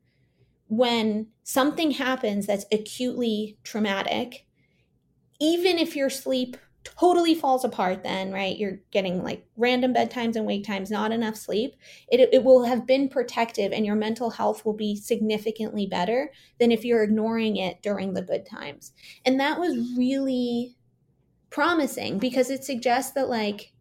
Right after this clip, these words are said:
you know, it's okay to fall apart a little bit and that we can, like, <laughs> you know, you can, can, you know, lean back and, and rely on sort of the good work that you've been doing. And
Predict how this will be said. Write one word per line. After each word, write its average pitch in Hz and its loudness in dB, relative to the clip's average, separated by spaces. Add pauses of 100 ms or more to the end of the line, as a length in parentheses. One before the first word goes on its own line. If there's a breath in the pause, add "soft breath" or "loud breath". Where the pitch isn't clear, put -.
you 247 6
know, 214 2
it's 247 4
okay 254 6
to 240 2
fall 220 0
apart 262 4
a 233 4
little - 0
bit - -4 (280 soft breath)
and 220 4
that 214 4
we 226 4
can, 233 0
like, 214 -2 (220)
<laughs> - -8
you 320 4
know, 330 8
you 294 8
can, 262 2 (240 loud breath)
can, 247 0 (180)
you 254 4
know, 208 0
lean 254 4
back 233 2
and, 214 -2
and 220 0
rely 208 2
on 202 -2
sort 202 -2
of 190 -6
the 208 2
good 202 2
work 190 0
that 220 0
you've 208 -2
been 196 -6
doing. 226 0
And 240 0